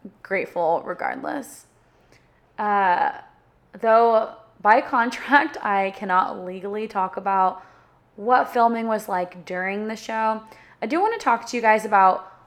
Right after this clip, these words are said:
what life has been like since filming, because that in itself has been a whole experience.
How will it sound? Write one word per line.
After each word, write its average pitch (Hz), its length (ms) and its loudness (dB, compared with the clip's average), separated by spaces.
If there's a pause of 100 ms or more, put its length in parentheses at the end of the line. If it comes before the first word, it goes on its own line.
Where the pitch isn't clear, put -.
what 240 220 2
life 240 240 2
has 277 160 0
been 226 220 0
like 196 260 -2
since 277 400 0
filming, 175 460 -2
because 196 300 -4
that 190 240 2
in 233 60 -4
itself 196 720 0
has 202 260 -6
been 185 360 -6
a 110 280 -6
whole 262 540 4
experience. 208 920 -8